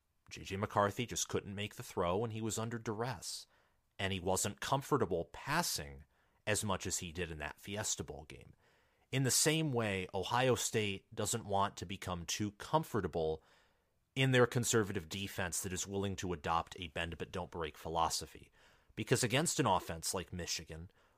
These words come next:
or against an offense like Oregon, or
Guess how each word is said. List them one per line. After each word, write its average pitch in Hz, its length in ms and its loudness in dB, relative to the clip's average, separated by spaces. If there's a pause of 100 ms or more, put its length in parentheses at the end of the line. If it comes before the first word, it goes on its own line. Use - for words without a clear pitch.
(100)
or 123 160 10
against 117 340 4
an 120 60 2
offense 92 440 2
like 80 220 -6
Oregon, 82 680 -2
or 80 340 -2